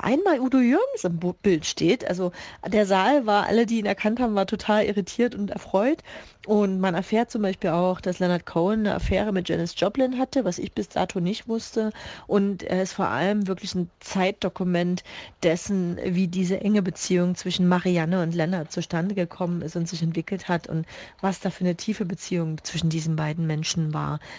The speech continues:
Ein ganz wundervoller Film, der sicherlich auch, ähm, mal in Film und Fernsehen sozusagen hier in Deutschland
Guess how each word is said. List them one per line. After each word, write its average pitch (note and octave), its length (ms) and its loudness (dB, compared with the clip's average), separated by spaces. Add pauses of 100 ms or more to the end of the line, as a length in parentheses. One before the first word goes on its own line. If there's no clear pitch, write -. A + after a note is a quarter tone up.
(100)
Ein F#3 140 0
ganz F#3+ 420 -2 (300)
wundervoller F#3+ 580 2
Film, E3+ 540 0 (320)
der D#3+ 420 4
sicherlich A3+ 680 2
auch, E3 720 0
ähm, D#3+ 360 -4
mal D#3 560 -2
in D#3 480 -2 (480)
Film B3 340 0
und F#3 100 -4
Fernsehen F3 600 -2
sozusagen D#3+ 640 -4
hier D#3+ 160 0
in D#3+ 100 0
Deutschland D#3 540 -4